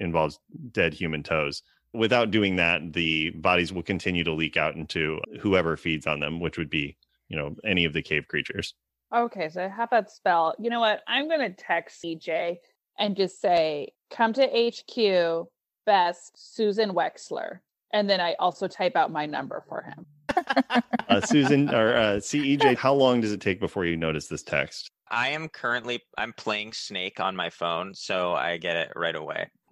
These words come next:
Speaker 1: Uh, great. Did you also get the voicemail and just ignore it?
Speaker 3: I saw that I had a voicemail from Shamanda, and I haven't listened to it yet because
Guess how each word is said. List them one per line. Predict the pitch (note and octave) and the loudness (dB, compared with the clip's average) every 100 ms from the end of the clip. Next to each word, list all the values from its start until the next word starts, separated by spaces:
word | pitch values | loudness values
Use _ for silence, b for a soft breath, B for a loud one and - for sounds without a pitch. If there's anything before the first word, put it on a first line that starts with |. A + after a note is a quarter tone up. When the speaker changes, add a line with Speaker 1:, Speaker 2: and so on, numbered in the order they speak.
| _ - | _ -4
Speaker 1:
Uh, | G2+ G2 | -2 0
great. | G2+ A2 F2 B B - | 0 2 2 B B -2
Did | A#2+ B2+ | 2 4
you | C#3 C3 | 4 4
also | C3+ C#3+ | 4 2
get | B2+ B2 | 2 0
the | G#2+ | 2
voicemail | F#2+ G#2 A#2+ B2+ A#2 | 2 2 4 4 4
and | G2 | 2
just | F#2+ - - | 0 -4 -6
ignore | F#2+ F#2+ G2 | -4 0 2
it? | C3 F3+ A#3+ _ | 2 0 -8 _
Speaker 3:
I | A2+ | -6
saw | A#2+ - A#2+ | -6 -2 -2
that | C3 C3+ | -2 -2
I | B2 | -6
had | F#2+ G2 F#2+ | -6 -6 -6
a | G#2+ | -8
voicemail | A2 B2+ - C#3+ C#3 C#3 C#3+ _ _ | -8 -8 -8 -10 -8 -10 -14 _ _
from | - C3 C3+ | -10 -8 -8
Shamanda, | C3+ - C#3+ C#3 C#3 C#3+ A#2 | -12 -12 -10 -8 -6 -6 -6
and | G#2+ | -10
I | G2+ F#2 | -12 -14
haven't | - F#2+ F2 | -10 -8 -8
listened | D#2+ - D#2+ | -12 -12 -12
to | D2+ | -8
it | |
yet | F2 D#2+ - | -6 -8 -10
because | F#2 F2 D#2+ | -14 -14 -16